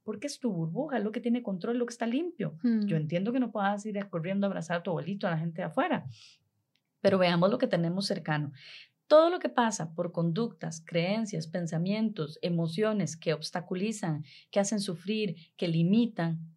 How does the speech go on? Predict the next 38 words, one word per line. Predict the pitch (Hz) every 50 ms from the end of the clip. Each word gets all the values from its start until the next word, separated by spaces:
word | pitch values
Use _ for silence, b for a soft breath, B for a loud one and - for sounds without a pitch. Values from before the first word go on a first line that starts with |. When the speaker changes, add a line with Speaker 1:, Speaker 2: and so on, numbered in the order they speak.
| _
Speaker 1:
esas | - 240 254 254 - 254 247
son | - 226 208
las | 214 233 226
cosas | - - 196 202 220
de | 208 233
las | 226 202 -
que | -
estamos | - - 165 160 165 170 165 170
hablando. | 160 160 156 143 147 131 131 -
¿Son | - - 196 196 208
mías? | 240 285 339 370 381 - - - -
¿Me | 190 185 175
las | 165 170 165 180
enseñaron? | 170 160 165 156 160 175 233 285 311 330 349 339 b b b b b _
¿Me | 160 170 170
las | 165 160 156 156 160
heredé? | 175 160 160 151 151 165 196 285 370 381 - _ _
¿Verdad? | - 151 156 175
Venían | 202 208 190 175 180 214
en | 233 240
el | 233 208
saquito | 196 - 170 165 - 208 208 - 254
de | 247 226
cuando | - 180 160 156 156
nací. | 156 147 139 139 - - 233 311 349 b b b b b
¿Me | - 180 180 175
quedé | 180 185 165 170 190 190
con | 247 240 233
ellas? | 240 254 254 277 262
¿Por | - - 170
qué | 160 - 190
me | 220 233
quedé | 233 214 202 196 208
con | - 233 226
ellas? | 240 294 311 240 - - b b b b b b _
Cuestiónese | - 196 208 208 - - - 202 208 240 294 349 359 - - 220
las | 190 170 160 160
cosas. | - 160 147 143 - 151 147